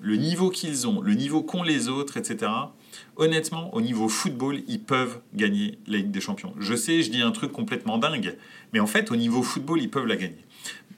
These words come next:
Et c'est, c'est exactement pareil pour le Scudetto. Au niveau football, ils peuvent la gagner, ils doivent la gagner, ils ont neuf points d'avance sur le Milan. Bien entendu que, en théorie, ils doivent gagner.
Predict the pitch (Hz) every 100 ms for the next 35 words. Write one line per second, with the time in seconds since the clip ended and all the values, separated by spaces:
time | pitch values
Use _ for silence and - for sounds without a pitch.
0 | - 110 110 107 - - 110 107 - 104
1 | 127 190 - 165 151 147 180 131 104 -
2 | 113 110 107 95 - - - 113 113 123
3 | - 147 143 175 - - 110 - 190 165
4 | 151 143 156 156 120 147 139 139 143 156
5 | 127 98 104 117 - 139 135 147 - 143
6 | 131 135 135 139 - - _ 107 143 143
7 | 127 120 117 120 127 - 107 110 - -
8 | - 123 113 123 104 98 117 104 95 82
9 | 87 -